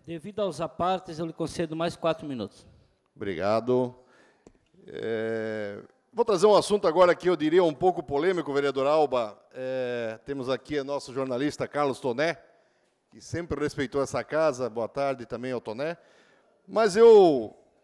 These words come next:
Speaker 2: me senti envergonhado esse final de semana quando abri uma página do Jornal de Santa Catarina e na matéria de, da página estava escrito "Vereadores bobalhões".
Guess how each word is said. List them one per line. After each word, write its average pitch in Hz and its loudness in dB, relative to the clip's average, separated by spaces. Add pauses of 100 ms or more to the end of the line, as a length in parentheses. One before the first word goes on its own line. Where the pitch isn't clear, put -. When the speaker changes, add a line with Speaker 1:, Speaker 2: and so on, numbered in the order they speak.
(460)
Speaker 2:
me 196 -4
senti 196 -4
envergonhado 196 4
esse 175 -8
final 170 -2
de 165 -8
semana 160 -4
quando 160 -2
abri 143 0
uma 151 -2
página 147 -2
do 131 -14
Jornal 139 -2
de 131 -10
Santa 147 -8
Catarina 156 -4 (680)
e 147 -10
na 180 0
matéria 175 2 (460)
de, 143 -20 (180)
da 147 2
página 156 0
estava 151 -4
escrito 156 -2 (500)
"Vereadores 180 8
bobalhões". 143 4